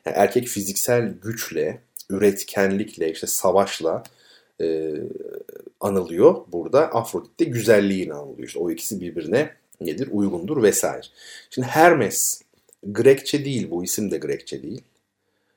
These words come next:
E, Merkür yani bu Romalıların dediği Merkür. Seyahat tanrısıdır. İşte o yüzden her <laughs> şehirde bir Merkür Oteli vardır mutlaka.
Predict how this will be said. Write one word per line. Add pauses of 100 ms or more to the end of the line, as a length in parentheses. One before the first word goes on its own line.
(160)
E,
Merkür
yani
bu (100)
Romalıların
dediği
Merkür. (400)
Seyahat
tanrısıdır. (400)
İşte
o
yüzden (120)
her
<laughs>
şehirde
bir
Merkür
Oteli
vardır
mutlaka.